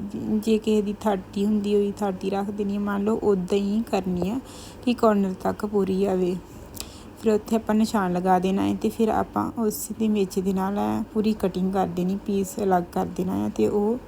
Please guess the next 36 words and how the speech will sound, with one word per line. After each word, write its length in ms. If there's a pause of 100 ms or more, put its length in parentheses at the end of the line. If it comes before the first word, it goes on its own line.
(600)
ਵੇਸਟ 380
ਕੱਪੜਾ 300
ਵੱਖਰਾ 460
ਕਰ 140
ਦੇਣਾ 300
ਆ। 180 (960)
ਫਿਰ 100
ਆਪਾਂ 720 (140)
ਪਹਿਲਾਂ 720
ਸੀਨ 420
ਲਗਾਵਾਂਗੇ, 520
ਇ-, 140 (200)
ਇੱਦਾਂ 340
ਸੀਨ 240
ਲਗਾ 260
ਕੇ, 240 (240)
ਫਿਰ 100
ਕੱਟ 360
ਲਗਾ 280
ਕੇ 200
ਇੱਥੇ, 340 (560)
ਫਿਰ 180
ਆਪਾਂ 320
ਉਹਨੂੰ 420
ਸਿੱਧਾ 400
ਕਰਕੇ, 480
ਕੱਟ 280
ਉਹਦੇ 180
ਬਰਾਬਰ 380
ਕਰਕੇ 340
ਤੇ 120
ਉੱਥੇ 260
ਸੀਨ 260
ਲਗਾ 240
ਦੇਣੀ 360
ਆ। 80